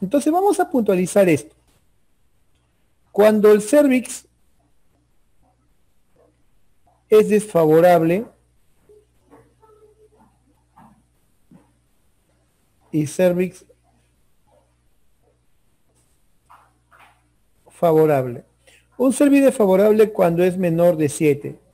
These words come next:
seis, cinco, cuatro. Y un cervix favorable mayor o igual a siete. Entonces, se dice, se dice que frente a un cervix desfavorable, lo más razonable sería,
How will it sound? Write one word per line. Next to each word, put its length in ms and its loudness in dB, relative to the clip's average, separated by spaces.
seis, 480 -2
cinco, 540 -8
cuatro. 520 -4
Y 140 -2
un 160 2
cervix 340 0
favorable 460 4
mayor 400 0
o 20 -2
igual 320 0
a 60 0
siete. 440 -2
Entonces, 640 0
se 200 -4
dice, 640 0
se 200 -4
dice 360 -2
que 140 -2
frente 400 0
a 60 6
un 80 0
cervix 320 0
desfavorable, 880 0
lo 160 0
más 200 0
razonable 600 2
sería, 560 0